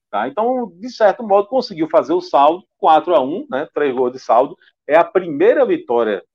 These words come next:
do Santa Cruz por mais de um gol de diferença. A primeira vitória fora de casa, né?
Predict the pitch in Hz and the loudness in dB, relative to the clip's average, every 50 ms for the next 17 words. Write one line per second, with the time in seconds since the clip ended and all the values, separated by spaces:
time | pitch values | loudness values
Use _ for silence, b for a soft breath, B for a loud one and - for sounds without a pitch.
0 | _ _ _ _ _ 123 127 - - 156 - - - - 123 - _ 240 196 170 | _ _ _ _ _ _ -20 -18 -8 -4 -4 -4 -4 -4 -8 -8 _ -6 -4 -4
1 | 180 202 233 277 311 302 302 269 208 131 - 175 - 294 - 107 - 151 170 180 | -2 -2 -2 -2 -2 -2 -2 -2 -2 0 0 0 0 -2 -4 -8 -4 -2 0 0
2 | 135 139 151 - 202 - _ _ _ _ _ _ _ _ _ _ _ _ _ - | 0 -2 -4 -8 -16 -20 _ _ _ _ _ _ _ _ _ _ _ _ _ -2
3 | 233 214 - 220 208 170 135 127 147 180 220 277 233 196 196 175 - - 160 165 | -2 0 0 -2 -4 -4 -2 0 2 2 4 2 2 0 -2 -6 -4 0 2 2
4 | 156 127 117 107 - - _ _ _ _ _ - - - 170 123 110 110 117 135 | 4 4 2 -2 -6 -10 _ _ _ _ _ -12 -4 0 2 2 2 2 0 -2
5 | - - 208 151 131 131 131 165 262 - _ _ _ _ _ 104 104 107 110 | -2 0 2 2 2 2 0 -2 -8 -10 _ _ _ _ _ -8 -8 -8 -8